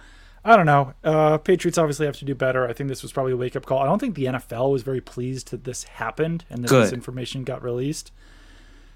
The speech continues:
Speaker 1: But
Speaker 2: We don't want
Speaker 1: overall
Speaker 2: anyone to know the players are human beings, uh, with families, with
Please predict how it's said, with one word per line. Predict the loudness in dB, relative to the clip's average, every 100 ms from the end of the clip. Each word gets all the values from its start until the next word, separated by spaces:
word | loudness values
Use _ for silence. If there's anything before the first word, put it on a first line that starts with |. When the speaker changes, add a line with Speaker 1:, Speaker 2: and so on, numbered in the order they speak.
| 2
Speaker 1:
But | 10 10 10
Speaker 2:
We | 10 12
don't | 12 10
want | 8 8
Speaker 1:
overall |
Speaker 2:
anyone | 6 6 6 4
to | 2
know | 4 4
the | 2
players | 0 0 2 0
are | -4
human | -10 -8 -6 -4
beings, | -4 -6 -8 -10 -14 -20 -20 -20 -6
uh, | -2 0
with | -2 -2
families, | 2 4 6 6 4 4 0 -6
with | -2 0 -2 -6